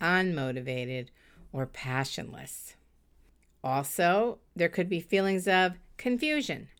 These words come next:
frustration, or being stuck, being stuck in some area of your life, or in a couple areas. Sometimes,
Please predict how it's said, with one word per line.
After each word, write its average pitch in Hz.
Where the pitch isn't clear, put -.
frustration, 131
or 196
being 254
stuck, -
being 254
stuck 220
in 165
some 190
area 143
of 147
your 135
life, 107
or 180
in 180
a 180
couple 202
areas. -
Sometimes, 226